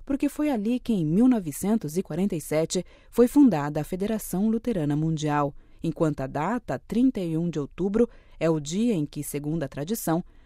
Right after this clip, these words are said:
Martinho Lutero expôs as suas noventa e cinco teses sobre a porta da igreja do Castelo de Wittenberg,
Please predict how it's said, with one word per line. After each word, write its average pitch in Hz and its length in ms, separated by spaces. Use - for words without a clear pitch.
Martinho 160 480
Lutero 151 560
expôs 185 600
as 208 120
suas 226 240
noventa 233 600
e 226 80
cinco 240 380
teses 165 560
sobre 147 300
a 139 40
porta 190 480
da 220 140
igreja 151 480
do 175 100
Castelo 170 480
de 147 120
Wittenberg, 139 680